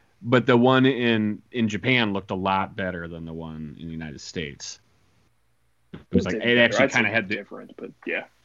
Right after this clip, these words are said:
Speaker 1: Yeah, I guess so. I mean, it just, it was quite a bit different. And then,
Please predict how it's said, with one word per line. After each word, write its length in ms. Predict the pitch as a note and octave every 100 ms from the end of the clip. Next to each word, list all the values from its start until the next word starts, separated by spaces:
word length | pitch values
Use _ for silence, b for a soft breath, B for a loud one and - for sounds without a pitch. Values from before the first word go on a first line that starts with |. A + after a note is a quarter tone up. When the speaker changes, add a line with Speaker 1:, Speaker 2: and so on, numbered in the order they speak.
| _ _ _ _ _
Speaker 1:
Yeah, 160 | G3 F#3+
I 80 |
guess 220 | D#3+ G2+ -
so. 140 | - A2+
I 20 |
mean, 240 | D3 D3 -
it 120 | D#3+
just, 260 | E3+ - -
it 80 |
was 160 | F#3 D#3+
quite 260 | - D3+ A#2+
a 40 |
bit 200 | G2+ F2+
different. 380 | F#2+ - F2+ F2
And 100 | G2
then, 220 | G2 F2